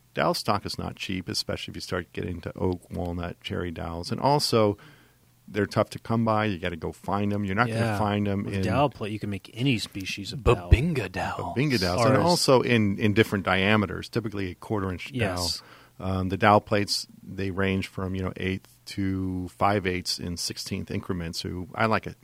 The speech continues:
Speaker 1: personally. I prefer three sixteenths dowel
Speaker 2: Oh,
Speaker 1: at
Speaker 2: do you,
Speaker 1: times.
Speaker 2: Michael?
Speaker 1: I do.
Speaker 2: Did not know that about you.
Speaker 1: Um, so that's nice, nice to have. Um, so get a dowel plate, and also when you pound it through, they're a little ragged on the,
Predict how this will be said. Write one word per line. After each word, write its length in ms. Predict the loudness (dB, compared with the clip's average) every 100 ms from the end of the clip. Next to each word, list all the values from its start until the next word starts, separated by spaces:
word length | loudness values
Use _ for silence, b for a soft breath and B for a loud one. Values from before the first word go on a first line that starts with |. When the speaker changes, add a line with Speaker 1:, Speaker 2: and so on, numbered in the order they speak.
| -6
Speaker 1:
personally. 420 | -2 -2 -4 -6
I 60 | -8
prefer 340 | -12 -10 -8
three 260 | -8 -6 -6
sixteenths 680 | -6 -10 -12 -10 -10 -10 -14 _ _
dowel 420 | -8 -4 -2 -2 -2 -4
Speaker 2:
Oh, 520 | -4 -6 -8 -10 -12 -10
Speaker 1:
at 140 | -10
Speaker 2:
do 120 | -4
you, 40 | -2
Speaker 1:
times. 160 | -2 -2
Speaker 2:
Michael? 440 | -2 -6 -10 -12 -10
Speaker 1:
I 20 |
do. 280 | -2 0 0
Speaker 2:
Did 120 | -4
not 140 | -10
know 160 | -8 -6
that 100 | -6
about 280 | -6 -6 -6
you. 40 |
Speaker 1:
Um, 200 | -6 -6
so 160 | -2 -2
that's 200 | -2 0
nice, 360 | 2 2 0 -10 -4
nice 220 | -4 -4
to 120 | -6
have. 400 | -4 -4 -6 -12 -16
Um, 420 | -12 -8 -8 -10 -14 -20
so 220 | -6 -4
get 220 | 0 0 0
a 40 |
dowel 220 | 4 4
plate, 220 | 6 2
and 100 | 4
also 340 | 6 6 6 2
when 240 | 2 0 -2
you 80 |
pound 240 | 2 2 2
it 80 | 0
through, 220 | 2 4
they're 100 | 4
a 60 |
little 260 | 4 2 0
ragged 500 | 4 6 8 6 0
on 300 | 0 0 0
the, 100 | -2